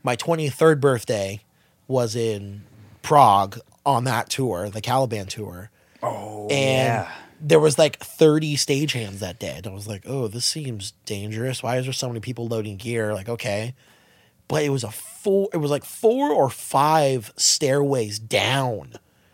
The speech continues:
Speaker 1: to get to this club. There's no self-service. Like, it's a basement of some,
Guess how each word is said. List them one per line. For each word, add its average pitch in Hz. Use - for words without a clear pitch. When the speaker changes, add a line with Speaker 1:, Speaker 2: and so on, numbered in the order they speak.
Speaker 1:
to 143
get 135
to 113
this 113
club. 98
There's 101
no 110
self-service. 120
Like, 101
it's 101
a -
basement 104
of -
some, 107